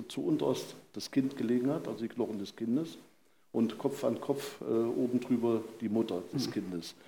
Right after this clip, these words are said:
Speaker 1: in Bauchlage. Die Mutter ist in Bauchlage gefunden worden, dort in dem Bereich. Und die Knochen sind dann alle zu uns gebracht worden und wir haben sie dann untersucht.
Speaker 2: Wir haben ein Foto, wir, glaub, wir können das in dem Rahmen mal zeigen. Äh, äh, das sind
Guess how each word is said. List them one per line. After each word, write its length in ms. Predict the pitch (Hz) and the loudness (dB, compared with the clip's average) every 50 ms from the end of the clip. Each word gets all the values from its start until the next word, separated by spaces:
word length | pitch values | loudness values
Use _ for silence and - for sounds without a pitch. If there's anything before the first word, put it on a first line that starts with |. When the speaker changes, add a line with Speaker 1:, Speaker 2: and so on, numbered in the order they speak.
| - - _ _ - | -20 -20 _ _ -2
Speaker 1:
in 120 | 120 110 | -2 0
Bauchlage. 640 | 101 104 101 104 104 - 104 95 82 82 85 90 90 - - | 2 4 2 2 2 0 0 0 0 0 -2 -4 -8 -8 -6
Die 40 | 107 | -2
Mutter 260 | 113 120 123 131 120 | -2 0 0 0 -2
ist 100 | - - | -2 -2
in 80 | 107 | -4
Bauchlage 400 | - 107 110 107 101 101 98 95 92 90 | -2 -2 -2 -2 -2 -2 -2 -2 -2 -4
gefunden 340 | 87 85 - 107 98 95 92 90 | -8 -10 -10 -10 -8 -8 -6 -6
worden, 180 | 98 98 104 98 | -6 -6 -6 -6
dort 200 | 101 101 101 107 | -6 -8 -8 -8
in 100 | 101 92 | -8 -6
dem 240 | 101 107 98 92 92 - - - | -6 -4 -6 -6 -10 -12 -14 -12
Bereich. 320 | - 98 - 90 87 90 - - - - _ _ _ - - - - - - _ - | -10 -6 -6 -6 -6 -8 -10 -16 -20 -20 _ _ _ -20 -20 -20 -20 -20 -20 _ -4
Und 300 | - 107 107 107 101 - - - - - _ _ - | -2 0 0 0 -2 -6 -12 -16 -18 -20 _ _ -10
die 60 | - 113 | -10 -8
Knochen 340 | - - 131 123 127 120 | -2 0 2 4 4 4
sind 180 | 110 113 110 107 | 2 2 0 0
dann 200 | 117 110 107 107 - - - | 0 0 0 -2 -4 -8 -8
alle 180 | - 101 98 95 | -6 -4 -4 -6
zu 160 | - - 117 | -6 -6 -8
uns 180 | 107 101 - - | -8 -8 -10 -14
gebracht 400 | 107 - - - - - - - | -14 -16 -14 -18 -18 -18 -12 -10
worden 180 | 107 101 101 98 | -10 -8 -8 -8
und 100 | 90 92 | -10 -8
wir 100 | 98 92 | -10 -8
haben 140 | 92 92 | -8 -8
sie 100 | 87 95 | -10 -10
dann 220 | 90 - 95 90 85 - | -8 -8 -8 -8 -10 -12
untersucht. 440 | - 82 - 85 92 90 92 85 80 - | -12 -12 -10 -10 -10 -10 -10 -10 -6 -4
Speaker 2:
Wir 200 | 127 127 120 127 | -4 0 2 4
haben 240 | 127 127 127 123 - | 6 6 6 6 4
ein 180 | - 139 135 139 | 0 -2 -2 -2
Foto, 260 | - - 160 160 156 | 2 2 2 2 4
wir, 80 | 143 139 | 2 2
glaub, 120 | 147 139 | 2 2
wir 80 | 139 139 | 0 0
können 160 | - 156 151 | 2 0 0
das 80 | - | 0
in 100 | - 139 | 2 2
dem 120 | 147 147 139 | 2 4 4
Rahmen 220 | 131 135 135 143 | 4 4 4 4
mal 160 | 139 139 135 | 4 2 2
zeigen. 460 | 135 - - 143 143 143 156 175 175 170 - - - - - - - - - | 0 -4 -4 -2 0 0 2 2 0 0 -2 -12 -14 -14 -16 -16 -16 -6 2
Äh, 60 | 147 | 4
äh, 640 | 147 151 143 147 147 135 - 131 135 135 135 135 135 135 131 - 113 139 135 127 135 - - - - - | 6 6 8 6 6 4 2 0 0 2 2 0 0 -2 -4 -2 -2 -2 -2 -2 -4 -8 -12 -12 -6 -2
das 180 | 156 151 - | 0 0 2
sind 160 | - 160 151 | 4 2 2